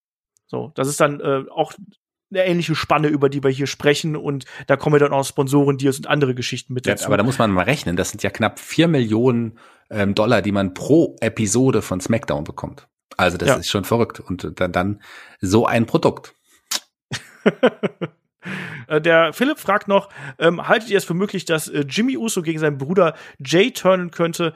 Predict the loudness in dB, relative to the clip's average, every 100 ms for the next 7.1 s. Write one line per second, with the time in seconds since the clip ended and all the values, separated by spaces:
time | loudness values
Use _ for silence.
0 | -6 -4 2 2 2 -2 0 0 -4 -8
1 | -4 -4 0 0 0 -2 -4 -2 -2 -4
2 | _ _ _ _ _ _ _ _ _ _
3 | _ _ -10 -8 -8 -16 _ _ _ _
4 | _ 2 4 0 -2 0 0 0 -2 -6
5 | -2 0 0 -2 -8 -10 -16 -20 -20 -2
6 | -2 -2 -4 -2 -2 -4 -6 -6 -4 -2